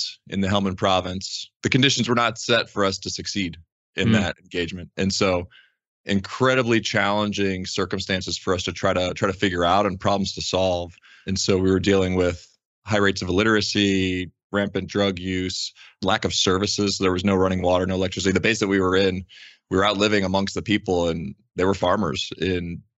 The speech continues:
Speaker 1: mud huts with no doors, no windows, no electricity, no running water. You know, it was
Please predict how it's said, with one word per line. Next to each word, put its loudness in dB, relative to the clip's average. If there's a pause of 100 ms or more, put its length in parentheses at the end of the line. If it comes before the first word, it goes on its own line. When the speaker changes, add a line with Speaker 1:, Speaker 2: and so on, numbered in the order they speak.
(120)
Speaker 1:
mud 0
huts -4
with -10
no 2
doors, 2
no 0
windows, -2
no -2
electricity, 0
no -2
running 0
water. 2
You -4
know, -8 (100)
it 0
was 0